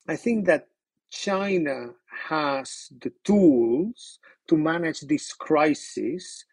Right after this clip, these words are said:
in a far smoother way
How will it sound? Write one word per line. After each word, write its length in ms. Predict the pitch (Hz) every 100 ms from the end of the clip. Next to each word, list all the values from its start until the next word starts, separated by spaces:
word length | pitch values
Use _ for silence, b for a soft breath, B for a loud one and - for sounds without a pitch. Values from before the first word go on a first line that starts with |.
| b b b -
in 160 | 156 147
a 100 | 135
far 540 | - - 170 160 160
smoother 800 | - - 151 156 202 196 143 127
way 600 | 120 117 107 107 117 180